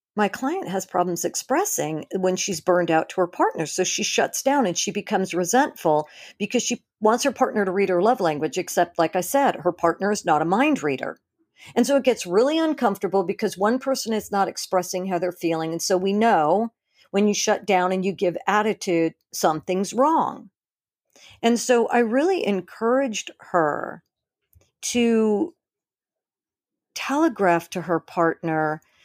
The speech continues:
that something is wrong in a softer way because the frustration is building up resentment and the communication was dying at its root.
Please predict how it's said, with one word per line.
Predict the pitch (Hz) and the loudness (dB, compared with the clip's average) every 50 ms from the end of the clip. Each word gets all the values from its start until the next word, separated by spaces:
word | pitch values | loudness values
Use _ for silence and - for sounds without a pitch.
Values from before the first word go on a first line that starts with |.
| _ _ - | _ _ -2
that | - 196 196 | -2 0 0
something | - - - 226 240 247 - 254 233 226 | 0 0 2 2 0 2 2 2 2 2
is | 208 175 175 | 2 0 0
wrong | 190 196 190 190 185 175 - - | 0 2 2 2 2 0 -2 -2
in | 185 190 | -2 0
a | 180 | 0
softer | - - - - 185 185 196 196 - - - 196 180 | -2 -2 0 0 0 0 0 -2 -6 -6 -4 -2 -2
way | 165 165 160 156 151 147 | 0 2 2 2 2 0
because | 147 180 170 - - 185 170 165 170 | 0 -4 -6 -6 -2 -2 -2 -2 -2
the | 175 185 175 | -2 -4 -4
frustration | - - 196 180 170 - - - 185 202 233 262 247 - - 277 277 269 | -2 2 0 0 0 0 -4 -2 0 2 2 2 0 -2 0 0 2 2
is | - - 175 165 | 0 -2 -4 -6
building | - - 202 196 196 196 170 208 185 180 175 - _ - | -2 0 2 2 2 2 2 0 0 0 -4 -8 _ 0
up | 175 170 160 160 - - | 2 2 2 2 0 -4
resentment | 165 160 175 170 156 147 - 175 160 165 165 _ - 156 147 139 135 - _ _ _ _ - - - _ - | 0 2 2 2 2 0 0 2 2 2 -2 _ -6 -4 -2 -2 -4 -6 _ _ _ _ -20 -20 -18 _ 0
and | 202 196 190 | 2 2 2
the | 175 | 2
communication | 180 - 202 185 185 196 202 226 240 240 - 226 220 196 - - 180 165 165 165 - | 0 -2 -2 0 2 2 4 2 2 0 0 -2 0 0 0 0 -2 -2 -2 -2 -4
was | 165 160 160 156 156 - - _ 175 156 139 127 | 0 0 0 0 0 -4 -10 _ -16 -16 -14 0
dying | 127 180 165 165 170 175 170 160 151 147 143 139 143 - - | 2 2 4 4 4 2 2 2 0 -2 -2 -2 -4 -2 -2
at | 180 151 151 | 0 2 2
its | 151 - - - _ _ _ - | 0 -2 -6 -14 _ _ _ -10
root. | 147 151 160 156 143 127 - _ - - - | 0 2 2 2 2 0 -2 _ -16 -18 -18